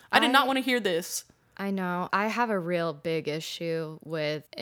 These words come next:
Speaker 2: interviewing crazy murderers
Speaker 1: Yeah.
Speaker 2: like this. I couldn't watch, like, the Bundy tapes or whatever on
Speaker 1: Mm-hmm.
Speaker 2: Netflix because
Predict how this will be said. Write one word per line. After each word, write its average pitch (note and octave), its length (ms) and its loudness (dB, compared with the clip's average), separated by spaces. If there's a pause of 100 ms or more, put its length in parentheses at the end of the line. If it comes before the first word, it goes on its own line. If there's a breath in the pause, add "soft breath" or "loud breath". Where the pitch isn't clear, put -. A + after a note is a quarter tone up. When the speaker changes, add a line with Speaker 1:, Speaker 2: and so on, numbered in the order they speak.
(280)
Speaker 2:
interviewing D#3+ 800 -4
crazy D#3+ 580 -4
murderers D#3 540 -2
Speaker 1:
Yeah. G#3 180 0
Speaker 2:
like G3+ 300 -4
this. A3 520 -2
I A3 100 0
couldn't C#4 300 -4
watch, G3 280 -2
like, F#3 140 -6
the E3 80 -4
Bundy D3+ 500 -6
tapes - 500 -10
or E3+ 100 -6
whatever G#3+ 280 2
on G3+ 240 2
Speaker 1:
Mm-hmm. A#3 100 0
Speaker 2:
Netflix G3+ 420 -6
because F3+ 440 -6